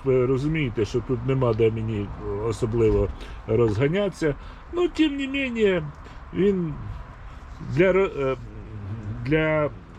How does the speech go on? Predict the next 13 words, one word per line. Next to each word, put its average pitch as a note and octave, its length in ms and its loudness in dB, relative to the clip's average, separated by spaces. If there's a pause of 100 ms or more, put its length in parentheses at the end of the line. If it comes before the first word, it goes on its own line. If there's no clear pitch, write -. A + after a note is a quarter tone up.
(140)
разнообразія, D#3 1120 2 (600)
різноманіття D#3 1160 2
при C3+ 600 4
реалізації C#3 1000 2 (340)
квіти, D3 680 4
зелені D3+ 580 2
рослини. C3+ 680 2 (760)
Е, A2+ 260 4
із, F3+ 340 2
е, D#3+ 400 4 (600)
таких E3+ 400 0
декоративних E3 840 0
рослин E3 480 2